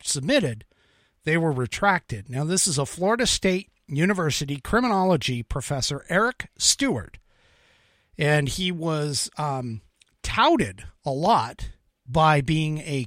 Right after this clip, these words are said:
guru of the claim that systemic racism infests America's police and American society. Now, anyone with a brain can go out and take a look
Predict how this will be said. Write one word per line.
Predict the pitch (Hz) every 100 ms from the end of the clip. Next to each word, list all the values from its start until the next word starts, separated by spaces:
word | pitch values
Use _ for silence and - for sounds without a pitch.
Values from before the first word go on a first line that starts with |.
| -
guru | 151 208 220 123 101 101 143 - _ _ _ _ -
of | 160 143
the | 135
claim | - 196 220 151 135
that | 139 123
systemic | - 135 - 196 170
racism | 127 139 190 - 156 113 127 135
infests | 160 156 - 202 135 - 156
America's | 147 170 160 - 135 120
police | - 127 208 185 160 - -
and | 156 151
American | 147 135 120 113
society. | - 131 226 175 104 92 - - - - 196
Now, | 220 190 - _ _ _ _ _ _ _ _ _ -
anyone | 247 320 277 220 202
with | 180
a | 147
brain | 147 156 143
can | 123 135
go | 135 143
out | 147
and | 120
take | 139 143
a | 131
look | 131 135